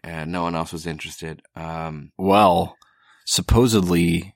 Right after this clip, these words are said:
Speaker 2: like, uh, from everything I've read and, and even from playing, that game is best with two players, if you can believe it.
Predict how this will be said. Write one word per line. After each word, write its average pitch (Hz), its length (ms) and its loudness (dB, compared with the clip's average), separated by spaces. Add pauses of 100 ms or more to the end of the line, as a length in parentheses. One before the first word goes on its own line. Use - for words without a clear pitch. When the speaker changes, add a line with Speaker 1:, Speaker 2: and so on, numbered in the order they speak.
Speaker 2:
like, 82 520 -6
uh, - 240 -14
from 87 220 0
everything 92 420 2
I've 78 240 -2
read 80 360 2
and, 80 140 0
and 98 220 4
even 147 180 4
from - 200 -2
playing, 71 500 -2 (200)
that 92 220 2
game 98 220 4
is 87 140 -2
best - 420 0
with 73 120 -8
two - 160 -6
players, - 540 -6
if - 160 -10
you 139 80 -4
can - 160 -10
believe 64 280 -6
it. - 120 -12